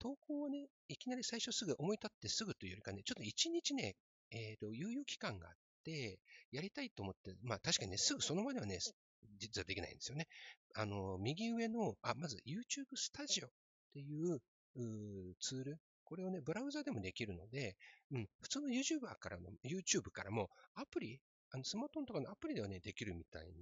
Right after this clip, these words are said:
なんだけど、パソコンとかの場合には、あの、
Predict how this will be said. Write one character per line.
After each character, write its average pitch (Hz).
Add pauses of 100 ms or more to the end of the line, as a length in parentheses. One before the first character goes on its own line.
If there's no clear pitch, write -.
(140)
な 78
ん 78
だ 80 (100)
け 82
ど、 117 (1120)
パ 143
ソ -
コ 262
ン 262
と -
か 269
の 127
場 113
合 120
に 170
は、 156 (300)
あ -
の、 80